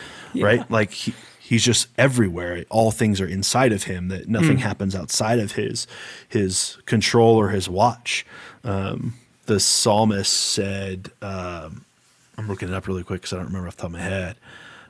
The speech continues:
Speaker 2: Um,
Speaker 1: As you, okay.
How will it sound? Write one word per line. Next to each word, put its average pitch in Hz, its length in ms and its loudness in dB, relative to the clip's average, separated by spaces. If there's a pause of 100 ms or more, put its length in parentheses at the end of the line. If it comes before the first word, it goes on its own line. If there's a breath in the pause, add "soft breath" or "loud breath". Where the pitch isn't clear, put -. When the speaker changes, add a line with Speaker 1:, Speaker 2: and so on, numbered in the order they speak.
(160 loud breath)
Speaker 2:
Um, 90 480 -10 (1800 soft breath)
Speaker 1:
As 156 200 -2
you, 202 480 0
okay. 151 440 2